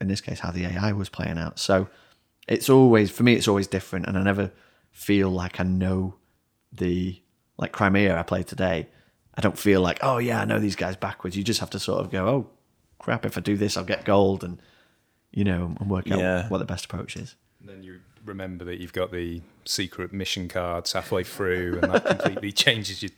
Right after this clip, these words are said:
Speaker 3: train of thought, and you go hell for leather on something else that, that that's telling you to do. But I managed to achieve that in this game, but then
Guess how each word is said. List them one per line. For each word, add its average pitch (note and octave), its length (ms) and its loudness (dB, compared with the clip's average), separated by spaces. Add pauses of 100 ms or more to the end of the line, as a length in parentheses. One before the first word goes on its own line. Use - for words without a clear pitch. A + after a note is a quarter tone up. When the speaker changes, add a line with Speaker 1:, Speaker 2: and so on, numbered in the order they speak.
(100)
Speaker 3:
train F2 280 -4
of E2+ 100 -10
thought, E2+ 480 -8
and F2+ 120 -16
you E2+ 40 -20 (720)
go F#2+ 160 0
hell F#2 180 0
for - 120 -10
leather F2+ 280 -4
on E2 100 -10
something F2 300 -10
else E2+ 360 -8
that, F2+ 200 -14
that E2+ 140 -10 (260)
that's - 240 -16
telling F2+ 240 -20
you F2 80 -18
to - 160 -20
do. F2 240 -20 (300)
But F#2+ 80 -10
I - 20 -8
managed G#2 300 -2
to F#2 60 -6
achieve F#2 320 -10
that F2+ 180 -10
in F2+ 80 -10
this F2 140 -10
game, F2 280 -14 (100)
but - 120 -10
then E2 240 -10